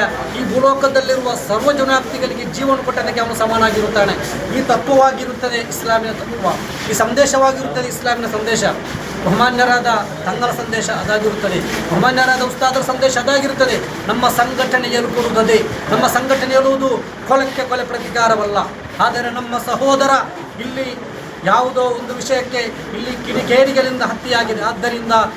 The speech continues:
ಮತ್ತೊಂದು ಹಿಂದೂ ಯಾವತ್ತೂ ಮುಟ್ಲಿಕ್ಕೆ ಬಾರದು. ಇದಾಗಿದೆ ಬಾಬರಿ ಮಸ್ಜಿದ್ ಇಲ್ಲಿ ಹೊಡೆದು ಉಳಿದ ಸಂದರ್ಭದಲ್ಲಿ ಬಹುಮಾನ್ಯರಾದ ಪಾಣಕಾಡ್ ತಂಗಳವರು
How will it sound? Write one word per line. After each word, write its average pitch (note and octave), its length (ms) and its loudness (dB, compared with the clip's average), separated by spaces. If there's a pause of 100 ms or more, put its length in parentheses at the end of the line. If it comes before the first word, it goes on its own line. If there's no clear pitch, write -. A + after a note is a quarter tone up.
(180)
ಮತ್ತೊಂದು A#3+ 440 -2
ಹಿಂದೂ B3 520 -4
ಯಾವತ್ತೂ C#4+ 560 4
ಮುಟ್ಲಿಕ್ಕೆ C4+ 400 -2
ಬಾರದು. B3 640 0 (240)
ಇದಾಗಿದೆ A#3+ 760 0 (180)
ಬಾಬರಿ B3 420 2
ಮಸ್ಜಿದ್ B3 840 -6
ಇಲ್ಲಿ G3+ 160 -2
ಹೊಡೆದು A3+ 360 0
ಉಳಿದ - 160 0
ಸಂದರ್ಭದಲ್ಲಿ B3 960 0 (120)
ಬಹುಮಾನ್ಯರಾದ B3 640 2
ಪಾಣಕಾಡ್ B3 680 -2
ತಂಗಳವರು B3 540 2